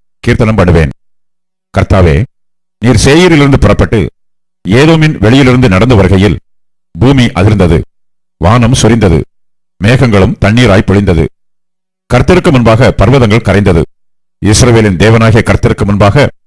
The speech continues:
சீனாயும் கரைந்தது. ஆனாத்தின் குமாரனாகிய சம்காரின் நாட்களிலும் யாகேலின் நாட்களிலும் பெரும் பாதைகள் பாழாய் கிடந்தது. வழி நடக்கிறவர்கள் பக்க வழியாய் நடந்தார்கள். தபோராளாகிய நான் எழும்புமளவும்,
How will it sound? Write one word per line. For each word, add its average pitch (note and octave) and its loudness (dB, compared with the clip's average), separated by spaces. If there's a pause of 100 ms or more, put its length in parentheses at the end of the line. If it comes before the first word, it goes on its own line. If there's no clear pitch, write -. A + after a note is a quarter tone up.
(300)
சீனாயும் C#3 2
கரைந்தது. G2 0 (920)
ஆனாத்தின் E3+ 0
குமாரனாகிய A2 0 (560)
சம்காரின் C3+ 0
நாட்களிலும் G2 -2 (580)
யாகேலின் D#3 2
நாட்களிலும் G#2+ -2 (540)
பெரும் D3+ 0
பாதைகள் G#2+ 0
பாழாய் G2+ 0
கிடந்தது. F#2+ 0 (540)
வழி G#2+ 0
நடக்கிறவர்கள் G#2+ 0 (400)
பக்க G#2+ 0
வழியாய் G#2+ 2
நடந்தார்கள். F#2+ 0 (880)
தபோராளாகிய G#2 2
நான் G2+ 0 (460)
எழும்புமளவும், A2+ 0